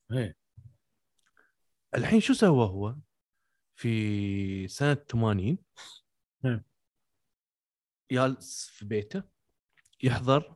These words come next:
Speaker 2: الأوسكار، هو
Speaker 1: إيه.
Speaker 2: وربعه مسوي هو عزيمة عشان
Speaker 1: إيه.
Speaker 2: الأوسكار، تقريبًا ثلاثين أربعين شخص.
Speaker 1: إيه.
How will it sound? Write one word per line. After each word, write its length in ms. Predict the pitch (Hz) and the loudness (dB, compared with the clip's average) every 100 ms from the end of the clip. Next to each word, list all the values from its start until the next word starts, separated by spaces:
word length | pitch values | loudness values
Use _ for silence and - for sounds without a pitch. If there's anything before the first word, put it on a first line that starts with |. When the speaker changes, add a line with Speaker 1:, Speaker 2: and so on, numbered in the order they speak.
| - | -8
Speaker 2:
الأوسكار، 540 | 113 117 107 - 101 - _ _ _ _ _ _ - | -4 -4 -6 -4 -6 -6 _ _ _ _ _ _ -2
هو 120 | 151 | 2
Speaker 1:
إيه. 340 | 208 220 240 214 | 4 2 -2 -10
Speaker 2:
وربعه 920 | 214 208 202 185 180 175 165 117 104 | -10 -8 -6 -6 -6 -2 0 0 -4
مسوي 600 | 107 123 131 - 180 127 | -4 -6 -6 -2 0 0
هو 220 | 120 110 | 0 -2
عزيمة 500 | 92 104 113 98 85 _ _ _ _ _ _ | -4 -4 -2 -2 -6 _ _ _ _ _ _
عشان 240 | 117 - 117 | -10 -2 0
Speaker 1:
إيه. 80 | 131 | 0
Speaker 2:
الأوسكار، 500 | 101 - 110 92 _ _ _ _ - | -2 -6 -6 -6 _ _ _ _ -8
تقريبًا 380 | 240 208 151 | -2 0 0
ثلاثين 540 | 123 117 113 107 123 107 | 0 0 0 0 -2 -2
أربعين 380 | 98 101 95 98 | -4 -6 -6 -8
شخص. 480 | - - - - _ _ - _ _ _ _ 127 | -10 -14 -16 -18 _ _ -20 _ _ _ _ -4
Speaker 1:
إيه. 220 | 127 90 | -4 -4